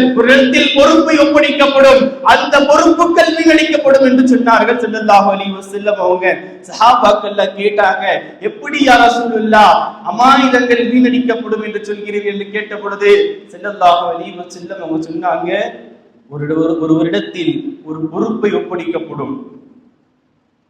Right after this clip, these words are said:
பொறுப்பை ஒப்படைக்கப்படும், அவர் அந்த பொறுப்புக்கு தகுதி இல்லாதவராக இருப்பார், அதை அவர் அந்த பொறுப்பை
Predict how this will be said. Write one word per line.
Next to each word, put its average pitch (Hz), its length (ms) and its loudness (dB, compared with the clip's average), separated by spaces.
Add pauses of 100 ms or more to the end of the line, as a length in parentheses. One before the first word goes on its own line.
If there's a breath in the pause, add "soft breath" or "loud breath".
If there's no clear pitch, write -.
(400)
பொறுப்பை 302 460 4
ஒப்படைக்கப்படும், 269 720 2 (800)
அவர் 277 240 6
அந்த 269 200 6
பொறுப்புக்கு 330 400 2 (140)
தகுதி 349 200 2 (120)
இல்லாதவராக 320 560 6 (120)
இருப்பார், 285 480 4 (840)
அதை 294 220 2
அவர் 277 160 6
அந்த 277 180 4
பொறுப்பை 330 320 4